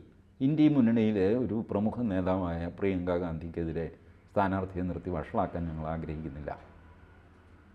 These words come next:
അതുകൊണ്ട് ഞങ്ങളൊരു വാക്ക് ഓവർ അങ്ങ് കൊടുക്കുന്നു എന്ന് പറഞ്ഞാൽ പ്രിയങ്ക ഗാന്ധി സുഖമായിട്ട് ജയിച്ചു പോകും. ബി ജെ പിക്ക്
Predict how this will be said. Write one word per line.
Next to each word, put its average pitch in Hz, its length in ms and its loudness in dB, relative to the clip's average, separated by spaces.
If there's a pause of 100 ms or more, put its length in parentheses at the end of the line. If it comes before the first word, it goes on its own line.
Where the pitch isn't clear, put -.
(420)
അതുകൊണ്ട് 90 320 0 (460)
ഞങ്ങളൊരു 95 300 -2 (100)
വാക്ക് 92 280 0
ഓവർ 85 200 2
അങ്ങ് 80 180 -6
കൊടുക്കുന്നു 76 360 -8 (880)
എന്ന് 156 180 2
പറഞ്ഞാൽ 120 300 4 (100)
പ്രിയങ്ക 110 340 0
ഗാന്ധി 101 300 0
സുഖമായിട്ട് 95 560 -4 (100)
ജയിച്ചു 87 320 -4
പോകും. 76 180 -12 (800)
ബി 143 80 8 (100)
ജെ 156 160 8
പിക്ക് 117 180 0